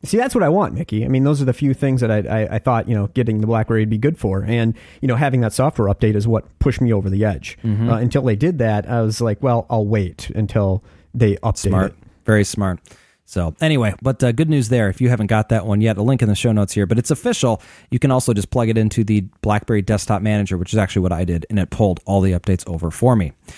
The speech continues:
Speaker 2: Mozilla announced that it's working on an application for the iPhone that will let users of its desktop Firefox browser sync their browsing history over to the iPhone. The application will be called Firefox Home and includes access to users' Firefox bookmarks, which,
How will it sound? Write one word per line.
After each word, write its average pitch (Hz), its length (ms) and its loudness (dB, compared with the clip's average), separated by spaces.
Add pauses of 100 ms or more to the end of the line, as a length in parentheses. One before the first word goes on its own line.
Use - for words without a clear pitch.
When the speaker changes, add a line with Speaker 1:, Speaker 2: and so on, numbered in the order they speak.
(240)
Speaker 2:
Mozilla 165 400 -2
announced 151 360 0
that 131 80 -2
it's 156 120 -2
working 151 380 -4
on 143 80 2
an 135 100 2
application 139 560 -2
for 165 160 -2
the 170 100 0
iPhone 135 420 0
that 120 100 2
will 110 80 0
let 113 180 -2
users 117 400 0
of 135 160 -2
its 117 140 -6
desktop 110 420 -2
Firefox 95 500 -2
browser 98 320 0
sync 214 340 -2
their 143 100 0
browsing 131 380 2
history 127 380 0
over 151 280 0
to - 160 -2
the 92 100 0
iPhone. 92 440 0 (380)
The 110 80 0
application 110 460 0
will 104 80 4
be 101 120 0
called 101 220 0
Firefox 143 680 -2
Home 123 380 2 (260)
and 120 80 0
includes 120 340 0
access 110 380 0
to 107 240 2
users' 117 500 0
Firefox 131 640 0
bookmarks, 104 540 -2
which, - 340 -4